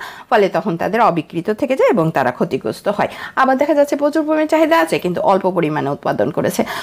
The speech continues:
অল্প পরিমাণ উৎপাদন করার কারণে কিছু টাকা দিয়ে পণ্যটা বিক্রি করে দিয়ে তারা চলে আসে। আসলে তারা চায় যে তাদের নিজেদের, আহ, যেটুকু প্রয়োজন সেইটুকু চললেই তারা হলো,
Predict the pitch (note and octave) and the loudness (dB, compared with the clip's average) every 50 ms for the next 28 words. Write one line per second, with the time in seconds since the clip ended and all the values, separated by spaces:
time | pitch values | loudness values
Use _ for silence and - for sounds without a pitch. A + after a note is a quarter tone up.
0 | - - - B3+ C4+ C#4 D4+ D4 D4+ D4+ D4+ D4+ D#4 D#4 D4+ D4 D4+ D4 C#4 C#4 | -4 0 2 2 2 2 2 2 2 0 0 -2 -4 -4 -6 -6 -4 -4 -4 -4
1 | C#4 C#4+ C#4 C#4 C4+ C4+ C#4+ C#4+ C#4+ C#4+ D4 D#4+ F4 A4+ A4 C4 A3+ A#3+ - D4 | -4 -2 0 2 2 2 2 2 2 2 4 4 4 4 2 2 2 2 0 0
2 | B3+ - D4+ C4 C4 B3 A#3 A3 B3 B3 G#3 G3+ - A3 G3+ G3+ G#3 G3+ F#3+ G3 | 0 2 2 2 4 4 2 2 2 2 0 2 2 2 4 4 4 4 2 0
3 | G3+ G3+ A3 A3+ G#3+ G#3+ G#3+ G#3 F#3+ G3 F#3+ F#3+ G3 G3+ F#3+ F#3 F#3+ F#3+ F#3+ F#3+ | 0 0 0 0 2 2 2 2 2 2 0 0 0 0 0 0 0 0 2 2
4 | G3+ A#3 B3 F4+ A#4+ C5 - B3 E3+ C#3+ - - - - - - A#3 F#3+ D#3 A#2 | 4 4 6 6 6 6 6 4 2 2 0 -2 -4 -6 -2 0 2 4 4 2
5 | D3+ - - D3 - - - - - - - - - F4+ F4 F4 E4+ F4 E4+ F4 | 0 0 -4 -6 -6 -8 -14 -14 -6 -4 -4 -2 0 2 0 2 2 2 2 2
6 | E4+ - F4+ D#4+ D#4+ C4+ C4+ C#4 - C4 C4 C4 C4+ C#4 C#4 C4 A#3+ C4 B3+ B3+ | 0 0 0 0 2 0 0 0 0 0 0 2 2 2 4 4 4 4 4 6
7 | C4+ C#4 C#4 B3+ A3+ A3+ G#3+ A3 A#3+ B3 G3+ G#3+ A#3 A#3+ B3 A#3 C#4 C#4 B3+ C4+ | 6 6 6 6 6 8 8 6 6 6 6 4 4 4 2 0 0 0 2 4
8 | B3+ C4 C4 C4+ E4 F#4 - D#4 B3 A3+ B3+ A3+ A#3 B3+ B3 - A#3+ A3+ A3+ G#3+ | 4 4 6 4 4 4 4 4 4 4 4 4 4 4 4 6 6 6 6 6
9 | A#3 C#4+ F4+ G4+ - A#3 E3+ - - E3+ F3+ G#3+ F#3+ E3+ | 6 6 6 6 4 4 2 2 2 2 2 2 2 0